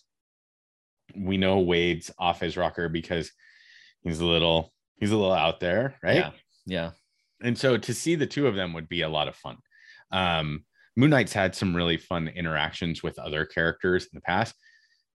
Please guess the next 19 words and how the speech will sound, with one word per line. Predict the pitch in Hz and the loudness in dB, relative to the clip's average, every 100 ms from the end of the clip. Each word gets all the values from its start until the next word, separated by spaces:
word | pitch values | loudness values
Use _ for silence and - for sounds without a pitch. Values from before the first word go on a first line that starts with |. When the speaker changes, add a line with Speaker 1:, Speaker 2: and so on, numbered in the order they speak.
| _ _ | _ _
Speaker 1:
There | 98 90 | 0 2
was | 87 80 | 2 2
a, | 82 78 76 73 - | 2 2 0 -2 -6
a | 80 | -12
great | - 92 98 98 92 - - _ | -4 2 4 4 2 -2 -16 _
scene | - 98 92 | -8 -4 -2
in | 90 85 | -2 -4
a | |
comic | 85 - 90 87 85 82 - _ - | -6 0 2 2 2 -2 -8 _ -6
where, | 80 80 76 73 - _ - | -2 0 0 -2 -6 _ -8
uh, | 80 73 69 - _ - | -6 -4 -8 -12 _ -4
Frank | 104 104 | -2 -2
Castle | - 80 - 110 127 - _ _ _ _ _ _ _ - | -2 -2 0 0 -2 -8 _ _ _ _ _ _ _ -4
and | 87 82 80 78 80 _ _ _ _ _ _ _ _ _ - | 0 0 0 -4 -8 _ _ _ _ _ _ _ _ _ -4
Mark | 85 82 - - - _ _ _ - | -2 0 -4 -12 -20 _ _ _ -2
are | 85 | 0
face | 82 101 92 - | 0 2 0 -2
to | - | -6
face, | - 85 95 - | -2 0 0 -6